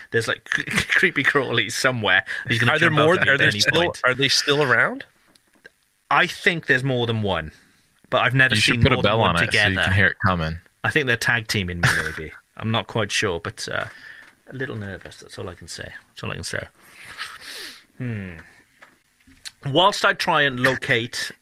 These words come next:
Speaker 1: the, uh, the killer in the room, um, <laughs> Jeff, tell me about your grinder.
Speaker 2: Holy mackerel! I just got, I just, I just got, I have a Broadbeck Ironworks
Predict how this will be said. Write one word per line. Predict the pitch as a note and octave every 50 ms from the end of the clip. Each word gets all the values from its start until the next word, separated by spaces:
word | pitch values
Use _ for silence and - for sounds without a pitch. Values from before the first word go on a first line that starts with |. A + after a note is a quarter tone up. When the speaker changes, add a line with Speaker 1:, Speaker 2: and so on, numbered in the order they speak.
| C#3 -
Speaker 1:
the, | - A#2+ A#2 A2+ A2 -
uh, | - A2 A2 G#2 G#2 G2+ F#2+ - _
the | - A2
killer | - - - C3 G#2+ G#2 G2+
in | G2+ G2
the | G2+
room, | G2 G2+ G#2 A2 A2+ C3 C3 - - - - - - - -
um, | - A#2+ B2 B2 B2 - D#3 - -
<laughs> | - -
Jeff, | - - F#3+ F#3 - - - -
tell | - G#3+ G3+ G3
me | F#3+ F#3
about | F#3 - F3 E3+ -
your | D#3 D#3
grinder. | D3 - D3 D3 D3 C#3 A#2 F#2 E2+ - - - - - - - - - -
Speaker 2:
Holy | - - - D3 F#3 G3+ G#3+ G3+ D#3+ C#3+ C#3+ E3 F#3 G#3+ G#3 F3 - _ _ -
mackerel! | B2 B2+ C#3 D3 - - G#2 F#2+ F2+ E2+ - - -
I | - C#3+ F3+
just | F#3 E3 - -
got, | - D3+ D3 D3 A#2+ - _ -
I | - C#3 E3
just, | D#3+ F3 E3+ - - - C#3 - - - - - - - - - -
I | B2+ B2+
just | B2+ A#2+ - - - B2+
got, | - G2+ G2+ G2+ G2+ -
I | - C3+ D3+
have | D3 D#3 D3 C#3 C#3+ C#3 A#2+
a | A2+ A2 A2
Broadbeck | G2+ G#2 B2 A#2+ A#2+ A#2+ G#2+ A2+ A2+ - - _ -
Ironworks | G#2 G2+ G2+ G2+ G#2 G2 F#2+ - - - -